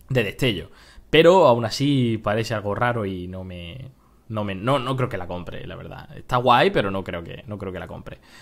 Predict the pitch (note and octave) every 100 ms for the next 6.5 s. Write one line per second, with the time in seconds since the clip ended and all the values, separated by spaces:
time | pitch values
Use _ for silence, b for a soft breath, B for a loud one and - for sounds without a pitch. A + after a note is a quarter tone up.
0 | B F#3 B3+ - G3+ D3+ C#3 D3+ D3+ -
1 | - _ - C3 B2+ C3+ F3+ E3 D3 D3+
2 | C#3 C3 C3 C3+ B2 A#2 A2 - B2 A#2
3 | A2+ G#2 G2 - B2+ A2+ - B B D3+
4 | D#3 G#3 B3+ C4+ B2+ A2+ A#2+ F3+ E3 -
5 | _ _ _ _ _ A2+ A#2+ D3 C3 A#2+
6 | A#2 A2 A2 G#2+ G2+